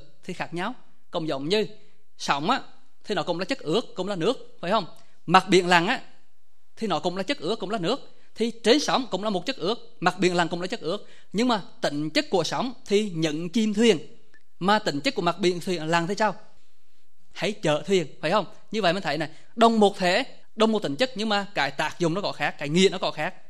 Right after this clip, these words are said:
gốc ngọn có khác. Nếu mà mình không thấy rõ cái chỗ khác này á, thì mình dễ lầm nhận vọng làm chân, đó là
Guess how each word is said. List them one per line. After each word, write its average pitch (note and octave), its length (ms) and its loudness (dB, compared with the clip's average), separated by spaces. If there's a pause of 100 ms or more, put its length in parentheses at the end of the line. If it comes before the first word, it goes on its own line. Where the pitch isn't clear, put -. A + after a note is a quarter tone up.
(180)
gốc A3+ 200 4
ngọn E3 160 6
có C#3+ 120 0
khác. D3 260 -2 (520)
Nếu D3+ 180 0
mà G3+ 80 0
mình G#3 180 2
không C4 300 4
thấy E3 180 2
rõ E3 180 8
cái - 100 -4
chỗ D#3+ 100 0
khác D3 180 -2
này F#3 160 0
á, A3 120 0 (240)
thì G3 120 2
mình F#3+ 260 0
dễ D#3+ 220 4
lầm F3+ 380 0
nhận E3 200 4
vọng D#3+ 200 2
làm F3 120 -2
chân, F#3 220 2 (160)
đó C3 140 -6
là D#3+ 220 0